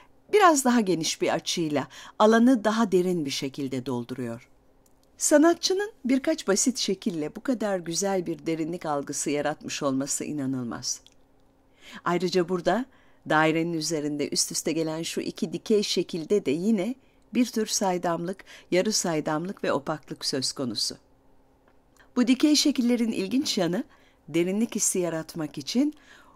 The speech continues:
ortogonaller yerine ölçeklerin kullanılmış olması. Ön tarafta daha geniş,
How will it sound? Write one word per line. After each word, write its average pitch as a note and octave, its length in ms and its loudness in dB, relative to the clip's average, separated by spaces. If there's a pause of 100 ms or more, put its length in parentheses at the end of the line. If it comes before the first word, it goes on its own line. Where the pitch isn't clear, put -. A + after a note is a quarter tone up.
(240)
ortogonaller G#3 920 6
yerine F#3 520 0 (200)
ölçeklerin F3 640 0
kullanılmış C3 680 -4
olması. A2 540 -6 (1120)
Ön A3+ 140 6
tarafta A3 640 0
daha G3 220 0
geniş, E3+ 580 -6